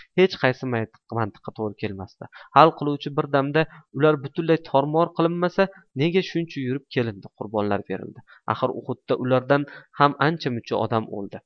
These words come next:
Abu Sufyon siqishtira-, Abu Sufyonni siqishtira boshlashdi. "Qo'limizga tushganlarida ildizlarni quritmay turib, yana qo'yib yuborganimizning sababini bizga tushuntirib ber", deyishardi ular.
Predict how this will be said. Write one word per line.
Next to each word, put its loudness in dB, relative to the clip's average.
Abu 2
Sufyon -2
siqishtira-, -2
Abu 0
Sufyonni -4
siqishtira -4
boshlashdi. -8
"Qo'limizga 4
tushganlarida 4
ildizlarni 2
quritmay 0
turib, -2
yana 2
qo'yib 0
yuborganimizning 0
sababini -2
bizga -2
tushuntirib -8
ber", 2
deyishardi -2
ular. -6